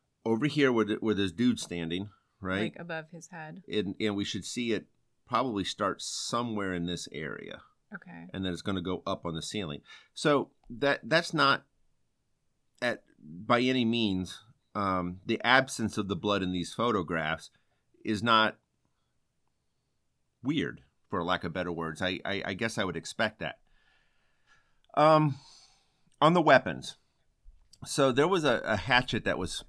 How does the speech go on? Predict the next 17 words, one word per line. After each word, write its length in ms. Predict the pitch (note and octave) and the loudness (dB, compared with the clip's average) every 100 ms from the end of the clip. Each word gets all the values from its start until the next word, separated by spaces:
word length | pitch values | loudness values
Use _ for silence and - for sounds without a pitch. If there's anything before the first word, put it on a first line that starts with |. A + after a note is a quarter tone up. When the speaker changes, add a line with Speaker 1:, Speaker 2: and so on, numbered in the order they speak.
| - | -14
Speaker 1:
supposedly 600 | - - G#2 F#2 F2+ F2+ | -12 -2 0 0 -4 -6
found 300 | - F#2 E2+ | -2 -4 -2
in 100 | D#2+ | -6
the 60 | |
basement. 500 | D2+ F2 E2+ - D#2+ | -6 -4 -4 -6 -10
They 80 | - | -8
call 280 | D#2+ G#2 G2 | -4 -2 -2
it 100 | E2+ | -4
the 100 | C2+ | -8
handleless 600 | - F#2 G2+ G#2 G#2 G2 - - | -8 -4 -2 -2 -2 -4 -6 -10
hatchet, 440 | F2 D#2+ - A1+ | -10 -8 -12 -12
and 100 | - | -8
I'm 180 | E2 E2+ | -6 -4
looking 460 | F#2 G#2+ G#2+ F#2 D2 | -2 0 0 -2 -6
at 200 | C2+ C2 | -6 -8
it. 100 | C2 - - - - - - - _ _ _ _ _ _ | -12 -14 -20 -20 -20 -20 -20 -20 _ _ _ _ _ _
And, 640 | B2 B2+ A#2+ A2+ A2 G#2+ G2+ | -4 0 2 4 4 2 -4